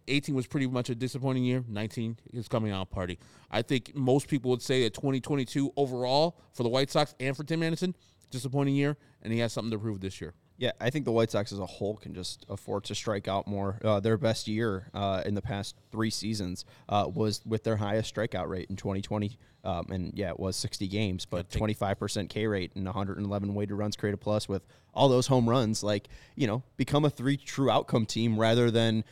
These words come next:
Speaker 2: you know, let's not walk, let's strike out less than we have in the past, you know, two seasons, and let's put more balls in play. Uh, that only works if you're fast, <laughs> and the White Sox are, you know,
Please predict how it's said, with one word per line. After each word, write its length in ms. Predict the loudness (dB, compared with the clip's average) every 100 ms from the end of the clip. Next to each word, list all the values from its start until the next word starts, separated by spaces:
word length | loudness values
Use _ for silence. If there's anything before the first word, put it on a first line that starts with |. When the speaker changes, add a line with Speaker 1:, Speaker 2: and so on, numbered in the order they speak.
| -6
Speaker 2:
you 100 | -2
know, 240 | 0 0 -4 _ _ _
let's 240 | -2 0 2
not 300 | 4 4 4
walk, 400 | 2 2 -4 -20 _ -4
let's 360 | -2 -2 -4 -6 _ _ -6
strike 300 | 0 2 4
out 180 | 2
less 340 | 2 2 2 -2
than 260 | 0 2
we 300 | 2 0 -2 -4
have 260 | -2 0 0
in 80 | -2
the 60 |
past, 440 | -2 -2 -4 -6 -10 -8
you 120 | -6
know, 100 | -6 _
two 160 | -6 -4
seasons, 400 | -2 -2 -2 -4 -10 -4
and 120 | 0
let's 120 | 2
put 160 | 2 2
more 180 | 2 4
balls 260 | 4 2
in 80 | -2
play. 160 | -6 -8 -10 -12 -2
Uh, 160 | 2
that 180 | 4 2 4
only 200 | 4 6
works 300 | 4 2 0
if 100 | 0
you're 120 | 0
fast, 540 | 0 -2 -2 -8 -8 -10
<laughs> 40 |
and 240 | -6 -2 2
the 20 |
White 220 | 4 4
Sox 360 | 4 2 2 -2
are, 100 | -2 -2
you 160 | -4
know, 120 | -4